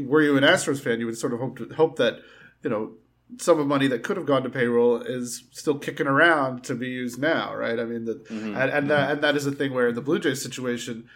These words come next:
Speaker 1: uh, you know, what, what we didn't talk about in terms of wh-, what I, I've seen people sort of float the idea out there. I have no idea whether this is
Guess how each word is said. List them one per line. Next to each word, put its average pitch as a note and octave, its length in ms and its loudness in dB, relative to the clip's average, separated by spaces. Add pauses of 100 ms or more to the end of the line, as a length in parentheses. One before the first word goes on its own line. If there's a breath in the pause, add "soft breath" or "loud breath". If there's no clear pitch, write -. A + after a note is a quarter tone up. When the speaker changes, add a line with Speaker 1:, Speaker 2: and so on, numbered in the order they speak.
(340 loud breath)
Speaker 1:
uh, A2 360 -6 (1120)
you D#3 80 -4
know, A#2+ 120 -4
what, A#2+ 360 -6
what A#2+ 240 -6
we A#2+ 80 -8
didn't B2 180 -6
talk B2 200 -6
about A#2 240 -4
in A2 140 -8
terms A#2 300 -10
of A2 100 -12
wh-, - 540 -20
what A2+ 240 -8 (260)
I, A#2 240 -8
I've B2 100 -6
seen C3+ 240 -4
people C#3 300 -4
sort C3+ 200 -2
of A#2 80 -6
float D3 260 4
the C3+ 120 -2
idea C3 320 2
out B2 100 -2
there. A#2 140 -4
I A#2 40 -2
have A2 200 -6
no B2 160 2
idea A#2 320 -2
whether G#2+ 360 -6
this A2 200 -12
is G#2+ 140 -16